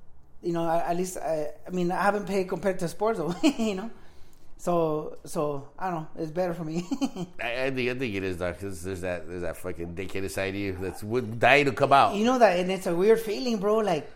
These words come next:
Speaker 1: like, I feel like, uh, it gets more difficult to breathe.
Speaker 2: Right.
Speaker 1: And then all of a sudden, like, like, like,
Speaker 2: <laughs>
Speaker 1: like, you wanna jump in, you know?
Speaker 2: You wake up, like, two cities over in your underwear.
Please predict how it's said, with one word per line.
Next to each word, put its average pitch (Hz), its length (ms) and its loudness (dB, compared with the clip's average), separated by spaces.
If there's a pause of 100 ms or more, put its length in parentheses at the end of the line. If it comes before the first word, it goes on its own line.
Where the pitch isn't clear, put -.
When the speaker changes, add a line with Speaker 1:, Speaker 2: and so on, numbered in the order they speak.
(680)
Speaker 1:
like, 156 340 -4 (1120)
I 147 80 -6
feel 190 240 -2
like, 190 260 0
uh, 139 280 0
it 151 100 -8
gets 170 320 -4 (140)
more 170 180 0
difficult 185 460 -2
to 165 80 -4
breathe. 175 300 0 (760)
Speaker 2:
Right. 95 380 -2 (1120)
Speaker 1:
And 165 220 -2
then 170 180 2
all 180 160 2
of 185 140 4
a 165 60 -2
sudden, 214 360 2
like, 151 300 0
like, 139 260 -6 (500)
like, 381 520 2
Speaker 2:
<laughs> 330 80 0
Speaker 1:
like, 151 340 -2 (240)
you 170 140 -4
wanna 170 180 2
jump 175 240 0
in, 240 220 4
you 185 80 0
know? 220 260 -2 (220)
Speaker 2:
You 139 140 4
wake 143 200 4
up, 147 100 2
like, 123 180 0
two 147 140 0
cities 135 360 0
over 135 220 4
in 120 100 0
your 117 140 -2
underwear. 143 360 2